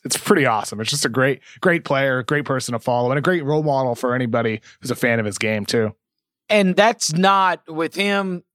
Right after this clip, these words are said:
Speaker 2: to your point, that it's not a natural progression. That's a guy that has busted his ass. To,
Speaker 1: Yeah.
Speaker 2: when you can make the shots that he makes now,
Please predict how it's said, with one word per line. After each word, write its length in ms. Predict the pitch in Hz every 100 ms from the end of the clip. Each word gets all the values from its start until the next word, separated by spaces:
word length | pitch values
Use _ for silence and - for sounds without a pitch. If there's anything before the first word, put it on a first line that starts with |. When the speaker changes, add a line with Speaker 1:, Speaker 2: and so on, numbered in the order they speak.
| 135
Speaker 2:
to 120 | - 196
your 160 | 180 143
point, 400 | 156 143 120 113
that 160 | 160
it's 380 | 156 160 139 -
not 340 | 175 175 175 - _ -
a 80 | 156
natural 880 | 143 143 147 151 - 165 143 135
progression. 720 | 113 147 113 123 113 - - 92 _ _ _ _ _
That's 220 | 190 214
a 40 | 208
guy 220 | 175 185
that 140 | 170 147
has 160 | 123 92 _
busted 500 | - 190 185 - 180
his 440 | 139 160 165 147 127 -
ass. 640 | 127 127 101 80 - - - _ _ _ _ _ _ _
To, 120 | 208
Speaker 1:
Yeah. 140 | 214 139
Speaker 2:
when 100 | 185
you 160 | 214 381
can 160 | 381 285
make 220 | 277 233
the 100 | 196
shots 320 | - 220 208
that 100 | 160
he 140 | 160 196
makes 340 | 165 180 -
now, 340 | 190 185 170